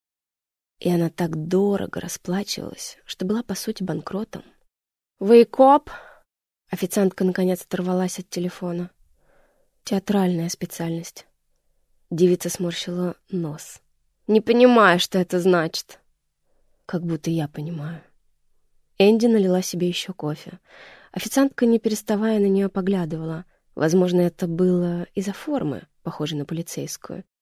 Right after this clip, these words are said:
Девица выглядела как одна из тех, у кого в сумочке вполне может заваляться экстази или, по крайней мере, пакетик с травкой. Энди и сама настороженно относилась к форме.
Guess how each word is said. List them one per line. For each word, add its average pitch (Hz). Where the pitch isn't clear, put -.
Девица 220
выглядела 208
как 190
одна 180
из -
тех, -
у 170
кого 170
в -
сумочке 175
вполне 175
может 185
заваляться 151
экстази 170
или, 247
по 190
крайней 175
мере, 170
пакетик 170
с -
травкой. 165
Энди 180
и 170
сама 175
настороженно 170
относилась 151
к -
форме. -